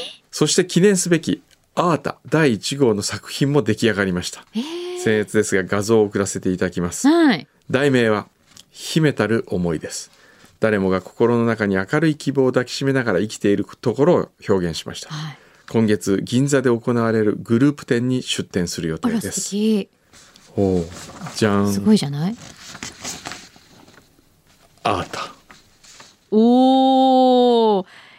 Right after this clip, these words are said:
Speaker 2: やっぱり本当に個性的っていうか、
Speaker 1: うん、
Speaker 2: もう
Speaker 1: うん。
Speaker 2: 独特のね、世界観があるから。
Speaker 1: 海中から浮かび上がるね。
Speaker 2: う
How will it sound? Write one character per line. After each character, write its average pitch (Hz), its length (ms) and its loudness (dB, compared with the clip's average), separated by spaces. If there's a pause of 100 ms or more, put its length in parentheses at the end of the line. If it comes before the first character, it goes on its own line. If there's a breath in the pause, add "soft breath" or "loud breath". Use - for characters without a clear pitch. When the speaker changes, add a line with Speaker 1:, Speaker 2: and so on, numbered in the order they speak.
(360 loud breath)
Speaker 2:
や 220 100 2
っ - 20 -8
ぱ 294 120 2
り 208 100 0 (120)
本 370 300 -4
当 403 120 0
に 403 300 -2 (840)
個 269 140 0
性 392 240 4
的 403 340 2
っ - 20 -20
て 254 120 0
い 220 80 4
う 127 180 2
か、 208 120 0
Speaker 1:
う - 20 2
ん、 214 40 4
Speaker 2:
も 247 140 6
う 117 60 0
Speaker 1:
う - 20 -2
ん。 98 180 -6 (140)
Speaker 2:
独 - 260 2
特 415 300 0
の 403 160 0
ね、 403 240 2
世 294 160 0
界 370 320 4
観 285 220 4
が 247 80 4
あ 247 60 2
る - 100 2
か 143 60 4
ら。 139 80 4
Speaker 1:
海 - 20 4
中 185 120 0
か - 0 -
ら - 20 0
浮 131 80 2
か 139 160 2
び 143 100 4
上 139 100 2
が 131 120 2
る 349 180 4
ね。 359 80 4
Speaker 2:
う 277 220 6